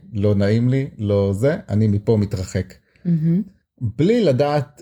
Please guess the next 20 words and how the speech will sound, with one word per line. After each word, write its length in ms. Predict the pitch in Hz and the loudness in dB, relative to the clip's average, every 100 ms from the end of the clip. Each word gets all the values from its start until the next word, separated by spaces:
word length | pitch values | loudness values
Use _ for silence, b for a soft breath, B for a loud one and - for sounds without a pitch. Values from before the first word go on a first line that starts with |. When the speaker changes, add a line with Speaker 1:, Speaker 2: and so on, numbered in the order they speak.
| _ | _
Speaker 1:
עוד 200 | 120 113 | -2 0
לאן 260 | 110 120 127 | 2 2 2
אני 160 | 113 | 2
הולך. 420 | 104 95 90 - - _ | 0 -2 -6 -10 -20 _
Speaker 2:
כן. 160 | 131 104 - _ _ 123 | -4 -4 -6 _ _ -6
Speaker 1:
ויש, 640 | 98 110 120 175 180 - | 0 2 2 2 0 0
אה, 440 | 180 170 165 165 165 | 0 2 2 0 0
תנועה 300 | 165 165 175 | -2 0 0
אחרת 380 | 202 226 185 | 0 0 -2
שזה 280 | - 127 131 143 143 | 0 0 2 2 2
ללכת 520 | 117 120 120 139 139 _ - - | 2 2 0 -4 -4 _ -20 -2
אל, 240 | 175 117 101 | 0 2 -2
זאת 120 | - | -4
אומרת, 260 | 95 95 101 | -2 -2 0
לדעת, 460 | 98 123 113 - _ | 0 2 0 -4 _
אוקיי, 320 | 123 - 98 104 - _ _ _ | -2 0 -4 -4 -14 _ _ _
אני 140 | 113 117 | 0 2
רוצה 260 | 98 - | 0 0
ללכת 460 | 98 95 92 98 - | 0 0 -2 -6 -4
לאנשהו, 640 | - 123 160 - 226 285 | -2 0 0 0 0 -2